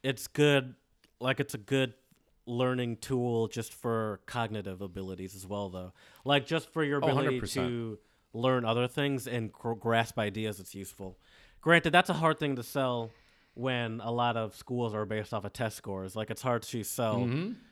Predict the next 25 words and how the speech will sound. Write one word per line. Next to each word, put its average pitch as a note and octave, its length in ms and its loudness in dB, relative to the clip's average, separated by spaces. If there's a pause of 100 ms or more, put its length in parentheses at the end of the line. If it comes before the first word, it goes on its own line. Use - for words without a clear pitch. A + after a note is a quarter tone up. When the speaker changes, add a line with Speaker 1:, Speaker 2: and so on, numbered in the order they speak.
(160)
Speaker 1:
cognitive A#2 520 2
ability G#2+ 600 0
and G2+ 260 -4
problem-solving G2+ 720 -2
Speaker 2:
A G#2 40 0
hundred A#2+ 160 2
Speaker 1:
abilities. F#2+ 220 -2
It's F#2+ 60 -6
Speaker 2:
percent. F#2 140 -4
Speaker 1:
like, A2+ 100 -8
yeah, B2+ 140 0
but G#2+ 100 -8
that's A#2 240 -6
not A#2+ 180 -4
something A2 240 -8
we G#2+ 140 -4
can G2 360 -10 (720)
figure A2 260 -2
out G#2+ 160 2
off G2+ 200 -2
of F#2+ 140 -12
a G2 320 -4
test - 300 -6
where G#2+ 80 -4
you G2 240 -4